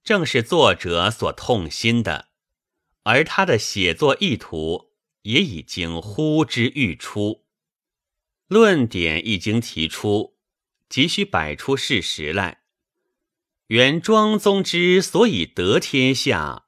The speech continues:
与其所以失之者，可以知之矣。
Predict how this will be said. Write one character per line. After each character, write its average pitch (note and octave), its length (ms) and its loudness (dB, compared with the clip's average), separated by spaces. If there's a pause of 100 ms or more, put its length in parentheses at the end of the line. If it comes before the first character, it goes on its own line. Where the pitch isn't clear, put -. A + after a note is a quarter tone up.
(160)
与 F#2 180 -2
其 F#2+ 400 -2
所 C3+ 260 0
以 E2 200 -4
失 F3 340 -2
之 C3+ 220 0
者， D#2+ 500 -4 (300)
可 - 180 0
以 G2 240 -2
知 D#3 340 0
之 B2+ 180 0
矣。 E2 600 -2